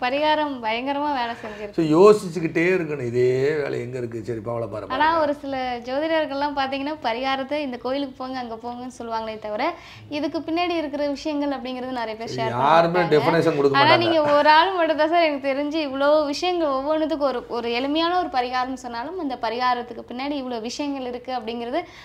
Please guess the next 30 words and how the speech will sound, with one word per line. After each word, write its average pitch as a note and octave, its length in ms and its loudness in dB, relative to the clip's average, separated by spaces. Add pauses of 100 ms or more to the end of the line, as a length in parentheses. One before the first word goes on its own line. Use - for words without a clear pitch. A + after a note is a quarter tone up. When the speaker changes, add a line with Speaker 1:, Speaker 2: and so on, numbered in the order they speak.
(120)
Speaker 1:
மக்களுக்கு C#4 480 2
வந்து C4 140 -2
ரொம்ப B3+ 220 -2
எளிமையா A#3+ 380 -4
சொல்லிட்டு G#3+ 440 -6
இருக்கீங்க. G3+ 140 -6
Speaker 2:
அது E3 220 6
புரிஞ்சாத்தனமா F#3 540 4
நான் D3 200 8
உங்களுக்கு C3 440 2
Speaker 1:
கண்டிப்பா, C#4 460 2
கண்டிப்பா. A#3 280 -2
Speaker 2:
புரியும். C3 320 0
இல்லைன்னா E3+ 180 0
சும்மா F3+ 220 -2
நானும் E3+ 240 6
இந்த E3+ 120 4
கோயில் E3 220 6
போயிட்டு D#3+ 220 6
அங்க C#3 140 8
பவளப்பாறை D#3+ 260 10
வச்சுக்கோங்கன்னா, D3 240 4
"ஏதோ D3+ 280 -2
லூசு F3 360 -4
பையன் E3 200 2
சொல்றான்னு" D3 320 4
நினைப்பாங்களா D3+ 360 6
இல்லையா? C#3+ 300 6
Speaker 1:
இது A3 320 -2
ஓகே. G3+ 220 -4